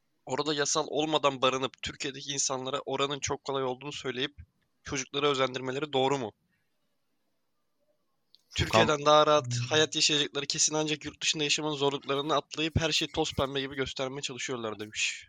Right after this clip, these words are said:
Speaker 2: O kadar
Speaker 3: Yurt
Speaker 2: öncül
Speaker 3: dışında
Speaker 2: vermişsin ki kafam karıştı benim Furki.
Speaker 3: Yurt dışında yaşamayla ilgili söylediklerine katılıyorum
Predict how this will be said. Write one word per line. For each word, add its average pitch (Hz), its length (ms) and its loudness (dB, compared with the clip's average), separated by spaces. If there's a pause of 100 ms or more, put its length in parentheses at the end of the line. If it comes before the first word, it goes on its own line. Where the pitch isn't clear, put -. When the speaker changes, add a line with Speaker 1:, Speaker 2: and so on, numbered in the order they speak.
(160)
Speaker 2:
O 101 120 -2
kadar 123 240 8
Speaker 3:
Yurt - 180 0
Speaker 2:
öncül 120 140 6
Speaker 3:
dışında 165 180 6
Speaker 2:
vermişsin 131 600 8
ki 113 260 0
kafam 135 320 6
karıştı 107 400 6
benim 95 220 0
Furki. 95 300 -6
Speaker 3:
Yurt 98 180 -2
dışında 165 340 2
yaşamayla 170 460 4
ilgili 160 240 0
söylediklerine 165 520 2
katılıyorum 170 420 0